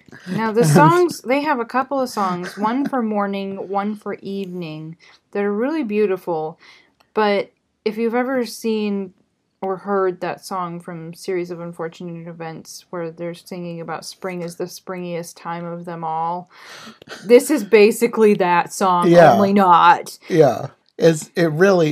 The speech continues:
Speaker 2: it feels like a parody, but it's supposed to be sincere. It just, it's so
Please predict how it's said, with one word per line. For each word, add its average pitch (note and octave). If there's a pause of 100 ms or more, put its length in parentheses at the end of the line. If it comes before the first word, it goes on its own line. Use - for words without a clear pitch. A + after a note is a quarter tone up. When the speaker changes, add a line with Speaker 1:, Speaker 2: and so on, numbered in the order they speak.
Speaker 2:
it D3+
feels G3
like D3
a B2+
parody, D3
but C#3
it's - (420)
supposed -
to D#3
be B2 (220)
sincere. B2+ (600)
It C#3+
just, D#3+ (440)
it's C3+
so D3+